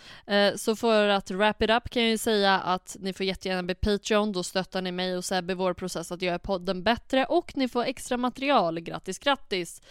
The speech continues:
Eh, det kan ni bli på patreon punkt com slash herrepodden. Tycker ni att Sebbe är bra på att analysera död och sorg, då kan ni följa honom på en riktigt bra pinne. Och känner ni att Happy,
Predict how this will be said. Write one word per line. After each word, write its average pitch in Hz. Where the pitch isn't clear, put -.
Eh, 190
det 226
kan 254
ni 233
bli 220
på 202
patreon 277
punkt 269
com 208
slash 170
herrepodden. 196
Tycker 277
ni 285
att 277
Sebbe 277
är 294
bra 262
på 277
att 262
analysera 262
död 247
och 269
sorg, 247
då 180
kan 214
ni 220
följa 220
honom 202
på 190
en 185
riktigt 220
bra 180
pinne. 170
Och 240
känner 247
ni 247
att 240
Happy, 226